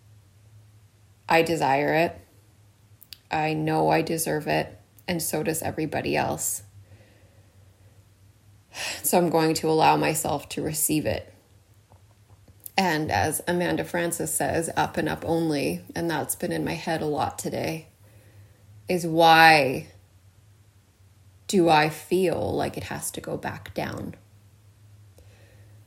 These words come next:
It gets to be up. It gets to be more. It gets to be bigger. It gets to be whatever the fuck you desire. But I've always desired more.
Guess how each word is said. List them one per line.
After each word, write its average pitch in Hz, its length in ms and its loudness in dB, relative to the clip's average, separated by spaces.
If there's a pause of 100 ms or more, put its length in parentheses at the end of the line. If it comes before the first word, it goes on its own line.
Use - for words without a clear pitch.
(720)
It - 100 -20
gets - 320 -4
to - 120 -12
be 156 220 -4
up. - 380 -6 (240)
It 170 120 -8
gets - 340 -4
to - 120 -10
be 160 160 -6
more. 151 640 -4
It 160 140 -6
gets - 300 -2
to 156 100 -6
be 156 160 -4
bigger. 156 640 -4 (480)
It - 60 -20
gets 190 240 2
to - 100 -6
be 175 100 4
whatever 156 360 2
the 156 100 -2
fuck - 360 -6
you 147 100 -2
desire. 151 800 0 (1200)
But 185 120 4
I've 175 260 8
always 156 420 4
desired 143 560 -4
more. 165 480 -4